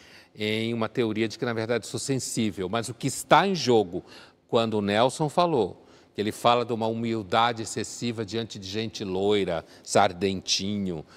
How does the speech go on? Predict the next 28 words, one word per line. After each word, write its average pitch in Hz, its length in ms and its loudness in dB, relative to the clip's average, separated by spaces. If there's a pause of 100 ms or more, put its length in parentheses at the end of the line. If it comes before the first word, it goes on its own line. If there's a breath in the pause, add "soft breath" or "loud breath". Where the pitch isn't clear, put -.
(160 loud breath)
como 95 140 -8
ele 92 80 -4
fala 101 240 0
dos 90 180 -10
ingleses 95 500 -2
em 92 40 -8
sessenta 101 420 -6
e 98 80 -2
seis. 120 340 -2 (380 loud breath)
Toda 135 440 6
essa 107 640 0 (120)
discussão 104 720 -4
sobre 98 300 -4
vira-lata 98 600 2
continua 120 480 -4
incidindo 131 640 -4
sobre 139 320 -2
o 120 60 -2
problema 123 600 0 (420 loud breath)
de 113 140 -6
que - 200 -20
o - 140 -6
jogador 117 640 4
de 127 120 -6
futebol 101 400 -2
brasileiro 104 560 0
não 127 340 0
teria, 117 580 0